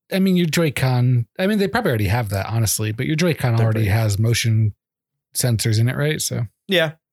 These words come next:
Speaker 2: Give me a Zapper. I want a remake of the old Zapper controller. That'd be dope.
Speaker 1: Yeah, cool. That'd be fun.
Speaker 2: <laughs> Uh, another one that's coming out is Oxenfree two.
Speaker 1: I never played the first one.
Speaker 2: Me either,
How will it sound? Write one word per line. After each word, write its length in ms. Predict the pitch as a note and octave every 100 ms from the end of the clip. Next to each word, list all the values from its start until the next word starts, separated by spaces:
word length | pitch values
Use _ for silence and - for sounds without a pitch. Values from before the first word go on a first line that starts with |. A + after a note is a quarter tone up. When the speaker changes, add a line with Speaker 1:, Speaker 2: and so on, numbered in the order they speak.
| _ _ _ _
Speaker 2:
Give 100 | -
me 60 | F#3+
a 20 |
Zapper. 500 | B2 G#2+ A#2 G2+ G#2 - -
I 60 |
want 100 | C#3+
a 40 | C#3
remake 280 | C3 B2+ A#2
of 100 | A2
the 100 | A2
old 120 | G#2+
Zapper 320 | G2 G#2+ G#2
controller. 360 | G2 F#2 - -
That'd 180 | F3+ -
be 60 |
dope. 240 | - - - _ _ _ _ _ _
Speaker 1:
Yeah, 140 | E4 B3+
cool. 220 | - F#3 - -
That'd 220 | B2+ D3
be 40 |
fun. 220 | - B2 A2+ -
Speaker 2:
<laughs> 340 | - D#3 G#3+ - _ -
Uh, 340 | C3+ C3 C3
another 320 | C#3 D3+ E3
one 120 | F3 E3+
that's 180 | D#3+
coming 240 | - E3+ D#3+
out 280 | D#3 D#3 D#3
is 680 | D3 C#3+ C#3 C#3 C#3 C3 A#2+ -
Oxenfree 640 | D3+ - F3 D#3 E3 D#3
two. 320 | - E3+ A3 _ _ _ - - _ _ _ _ _
Speaker 1:
I 40 | F#3+
never 180 | A3+ G#3+
played 180 | G3
the 80 | D3
first 260 | C3 A#2+ -
one. 200 | B2 A#2 D#3+
Speaker 2:
Me 360 | G3+ B3 A#3 _ _ -
either, 460 | A#3 E3+ - -